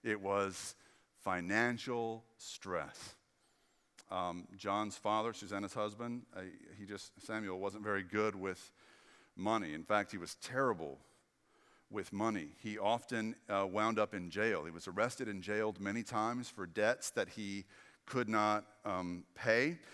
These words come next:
They were perpetually in debt. Um, he spent their entire life savings on a book that he was writing, <laughs> which is kind of a typical kind of a story, right, for these intellectual, heady types. He,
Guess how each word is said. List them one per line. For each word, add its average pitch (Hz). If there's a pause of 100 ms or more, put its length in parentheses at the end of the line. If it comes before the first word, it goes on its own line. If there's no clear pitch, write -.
(140)
They 104
were 110
perpetually 170
in 160
debt. 160 (360)
Um, 117
he 123 (120)
spent 143
their 117
entire 170
life 151
savings 170 (380)
on 139 (200)
a 117
book 139
that 120
he 113
was 101
writing, 78 (140)
<laughs> -
which 104
is 104
kind 120
of 113
a 92 (480)
typical 110
kind 107
of 95
a 87
story, 110
right, 98
for 104
these 98
intellectual, 110
heady 113
types. 120
He, 107